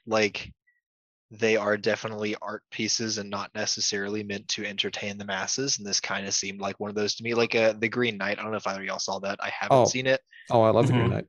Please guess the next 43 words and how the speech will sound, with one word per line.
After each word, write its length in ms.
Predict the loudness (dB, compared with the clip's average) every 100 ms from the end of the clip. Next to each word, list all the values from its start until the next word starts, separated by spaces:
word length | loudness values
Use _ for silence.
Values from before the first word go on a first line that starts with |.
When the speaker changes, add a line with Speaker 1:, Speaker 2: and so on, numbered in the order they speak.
| -2
Speaker 1:
Okay, 220 | -2 0 -4
I 60 | -4
ne-, 120 | -2
I 120 | -2
need 180 | 0 0
to 80 | 0
see 200 | -2 -2
it, 100 | -4
but 120 | 0
that 140 | 0 2
seemed 260 | 2 2
like 200 | 2 0 _ -6
something 640 | 0 0 0 -4 -4 -10 -14 _ -4
like 160 | -2 0
that 120 | 0
too. 100 | 0
A 40 |
very 180 | 2 4
niche 480 | 2 2 2 2 0
movie 460 | 0 2 2 0 -2 _ -20 -20 _ -4
that 80 |
is 160 | -2 -2
Speaker 2:
Oh, 60 | -2
Speaker 1:
not 240 | 6 8
for 60 | 10
Speaker 2:
yeah. 220 | 10 8
Speaker 1:
everybody, 640 | 6 4 4 4 2 -2 -10 -20 _ _
but 200 | 2 2
just 240 | 2 0 2
a 80 |
gorgeous, 720 | 0 0 4 4 4 2 2 2
like, 360 | 0 -2 -8 _
you 120 | -4
know, 320 | 0 0 -2 -8 -12 -8
somebody 360 | -2 0 2 2
poured 340 | 2 2 2
their 140 | 0 -2
heart 260 | 4 2 2
and 100 | 0
soul 320 | 4 6 4
into 140 | 4
Speaker 2:
Oh. 20 |
Speaker 1:
this, 340 | 6 6 4